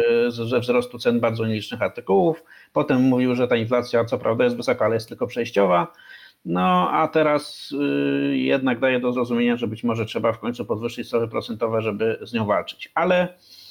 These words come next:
e, ale na razie, mm,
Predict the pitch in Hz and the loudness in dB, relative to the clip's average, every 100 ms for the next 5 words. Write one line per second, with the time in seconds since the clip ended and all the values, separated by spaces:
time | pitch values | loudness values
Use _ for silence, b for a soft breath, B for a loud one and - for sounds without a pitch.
0 | B B - 135 147 208 185 156 151 131 | B B -2 0 2 2 2 2 0 2
1 | 135 135 135 131 131 120 - - 240 247 | 4 4 4 2 0 -4 -10 -12 -6 -4
2 | 247 240 240 120 | -2 -2 -4 -8